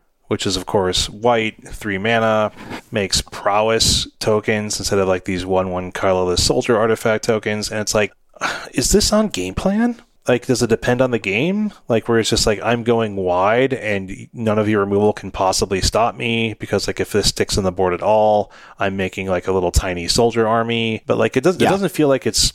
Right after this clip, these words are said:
Speaker 1: like, you know, you have your aggressive cards that are, like, intended to end the game very early, and then you have, like, Iconoclast, which is sort of, like, maybe, like, a,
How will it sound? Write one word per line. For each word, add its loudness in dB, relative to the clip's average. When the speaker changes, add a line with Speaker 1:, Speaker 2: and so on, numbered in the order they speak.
Speaker 1:
like, 0
you -2
know, 4
you 2
have 2
your 2
aggressive 0
cards 0
that 2
are, 2
like, 0
intended -4
to 0
end -4
the 0
game -4
very 2
early, -4
and -2
then 0
you -2
have, 2
like, 0
Iconoclast, 0
which -8
is -2
sort 0
of, -2
like, -2
maybe, -4
like, -2
a, -4